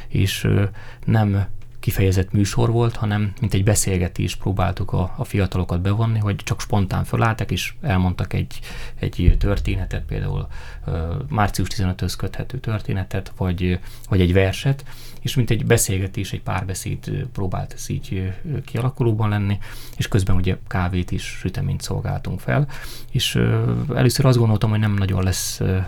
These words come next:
ennek, ö, nagy népszerűsége, de, de végül majdnem kevés hely volt a-, az ülőhely, és úgy kicsit kellemetlenül éreztük magunkat, de viszont arra inspirált, hogy akkor ezt folytassuk, és ez kialakult ugye már augusztus huszadikába,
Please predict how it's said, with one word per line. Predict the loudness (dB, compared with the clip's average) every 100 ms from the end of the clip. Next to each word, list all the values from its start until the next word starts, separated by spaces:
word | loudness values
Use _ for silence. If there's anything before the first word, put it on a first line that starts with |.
| -2
ennek, | -2 0 -2
ö, | -2 -4 -2 -4 -4
nagy | -2 0
népszerűsége, | 2 0 4 4 4 4 2 2
de, | 2 0 -2 -8 -8 0
de |
végül | 2 4 4
majdnem | 4 2
kevés | 4 4 4 4
hely | 2 2
volt | 2 0 -2 -8 -8 -10 -6
a-, | -4 2
az | 4
ülőhely, | 6 4 4 4 2 0 -4
és | -4 -2
úgy | -4 -2
kicsit | -4 -4 0
kellemetlenül | 2 2 2 4 4
éreztük | 2 0 0
magunkat, | 4 6 6 2 0
de | 0 0 -2 -8 -4
viszont | 0 2 2
arra | 4 4
inspirált, | 2 2 2 2
hogy | 0
akkor | 2 0
ezt | 0
folytassuk, | 0 0 0 -2 -2 0
és | 0
ez | 0 -2
kialakult | -2 0 0 0 0 0 -4 -8 -10 -10 0
ugye | 4
már | 4 4
augusztus | 4 4 2 0
huszadikába, | 0 0 0 0 0 2 2